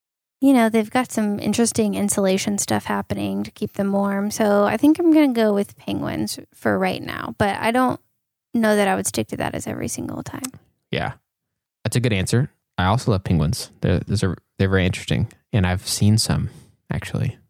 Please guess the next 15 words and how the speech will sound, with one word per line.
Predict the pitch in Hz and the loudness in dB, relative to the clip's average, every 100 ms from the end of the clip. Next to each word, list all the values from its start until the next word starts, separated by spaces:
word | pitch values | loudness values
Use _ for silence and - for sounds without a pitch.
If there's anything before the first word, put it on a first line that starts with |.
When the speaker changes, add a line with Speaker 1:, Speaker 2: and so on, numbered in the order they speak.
| - | -16
Speaker 2:
<gasps> | - 320 - _ - | -10 -10 -12 _ -6
out | 87 87 - | -4 -4 -2
in | 98 | 0
the | 87 | 0
world. | 85 90 67 - - _ _ _ _ _ | 2 0 0 -4 -14 _ _ _ _ _
But | 110 98 - - | -4 -4 -8 -8
Speaker 1:
Wow, | 254 254 262 247 | -4 -2 0 2
in | 233 | 2
the | 226 | 2
wild? | 214 180 220 262 302 | 0 -4 -4 0 2
Speaker 2:
Mm-hmm, | 101 104 110 156 - 101 | 4 4 4 2 -2 -2
mm-hmm. | 110 120 131 | 2 2 2
In | 90 | 2
New | 95 | 4
Zealand, | 92 104 90 90 | 4 4 2 0